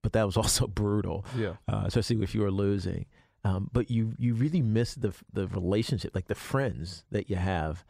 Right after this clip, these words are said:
Speaker 1: and the conversations that you have with these guys that felt effortless and, and easy. And, you know, you walk into a room, you can, you can, there's, there's levity there, there's seriousness there, there's, there's, there's a, a familiar, a fami-, a fam-, uh, mi-,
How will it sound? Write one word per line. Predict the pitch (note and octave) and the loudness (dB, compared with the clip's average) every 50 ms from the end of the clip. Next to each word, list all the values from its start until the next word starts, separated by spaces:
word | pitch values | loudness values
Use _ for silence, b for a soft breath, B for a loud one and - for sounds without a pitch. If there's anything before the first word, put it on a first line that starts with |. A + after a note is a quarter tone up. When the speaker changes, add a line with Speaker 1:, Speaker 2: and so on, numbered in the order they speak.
| b b b b | b b b b
Speaker 1:
and | - G#2+ | -2 0
the | F#2+ G2+ | 0 0
conversations | - - A#2+ B2+ A#2+ G#2+ G2 - - A2+ B2 A#2 - A2+ G2 | 2 2 2 2 2 0 0 2 2 2 2 2 2 0 0
that | G2+ F2+ E2+ | 0 0 0
you | F2 E2+ | 0 2
have | F#2 G2+ F#2 F2+ F2 | 2 2 2 0 -2
with | F2 | -2
these | - G2+ F#2 F2 | -2 -4 -4 -2
guys | - A2 F#2 F2 F2 F2 F2 F2+ F2 E2+ b b b b b b b b _ | -2 0 0 2 2 2 0 0 -2 -4 b b b b b b b b _
that | - G#2+ - - - - - - - _ | -2 -2 -2 -2 -10 -16 -16 -16 -4 _
felt | - B2 A#2 - - _ _ _ | 2 2 2 0 -4 _ _ _
effortless | A#2+ A2+ - - B2 - - F#2 G2+ G2+ - - - - - _ | 0 0 2 2 0 0 0 -2 -2 -2 -2 -6 -12 -14 -10 _
and, | - F2+ F2+ F2+ F2+ E2+ - | -2 -2 0 0 -2 -4 -2
and | - F#2+ F2+ - | -4 -4 -4 -4
easy. | - G#2+ G#2 G#2 F#2+ F2 - - A#1 D2+ F2+ - _ _ _ _ _ _ _ | -4 -2 0 0 0 -2 -4 -6 -6 -8 -10 -12 _ _ _ _ _ _ _
And, | - G2 G2 F#2+ F#2 F2+ F2 F2 F2 F2 - | -2 0 0 0 0 0 0 -2 -4 -6 -4
you | - A2 | -2 0
know, | G2 | 2
you | F#2 F#2+ | 2 4
walk | G2 G#2 G#2+ G2+ - | 4 4 4 4 2
into | A2 G#2 | 2 4
a | G2 G2 | 4 4
room, | F#2 F#2 F#2+ G2+ G2+ G2+ G2 G2 F#2+ | 4 4 4 4 4 2 2 2 0
you | F#2+ | -2
can, | F#2 - G2 F#2 F2+ F2+ - - | -2 -2 -2 -2 -2 -4 -6 -4
you | - G#2+ G2 | -2 -2 0
can, | - G2+ F#2+ F#2+ F#2+ - | 0 0 -2 -2 -2 -2
there's, | - F#2+ F2+ - - | -4 -4 -4 -4 -6
there's | - F#2+ F2+ F2+ | -4 -4 -4 -2
levity | G2 G2 G#2 G#2 F#2 G#2 G2 F#2+ | 0 0 0 2 2 2 2 2
there, | F#2+ F#2+ F#2 F#2 | 2 2 2 2
there's | F2+ E2 - - | 2 0 -2 0
seriousness | - A#2 G#2 G2+ G2+ F#2 - G2 F#2 - | 0 2 2 2 2 2 0 -2 0 2
there, | G2+ G2+ G2 F#2+ F#2+ F#2 F2+ F2+ B B B B B B B - | 2 2 2 2 0 0 -2 -4 B B B B B B B 0
there's, | G#2 G#2 G#2 G2+ F2 E2+ - | 2 2 4 2 0 -4 -2
there's, | - G#2+ G2 F2+ - | 0 0 0 -2 -2
there's | - G#2+ G#2+ F#2+ - | -2 -2 -2 -2 -2
a, | A2 - - - _ - G#2 G2+ - - - - - | -6 -6 -6 -12 _ -10 -10 -10 -10 -14 -16 -6 -6
a | G2 | -6
familiar, | - - A#2 A2 G#2 G#2+ A2+ A#2+ A#2+ A2+ G#2 G2 F#2 F#2 F#2 B B B B | -2 0 0 2 2 2 2 4 4 2 2 2 0 -2 -4 B B B B
a | G#2+ | -8
fami-, | - - A#2+ A#2+ A#2 A2 G#2+ - _ | -2 0 0 2 2 0 -2 -2 _
a | - | -4
fam-, | - - C3 B2 A#2+ - - _ A2 | -2 0 0 0 0 -2 -2 _ 2
uh, | G#2 F#2+ F2+ | 2 2 2
mi-, | F2+ G2 G#2+ A2+ | 2 2 0 0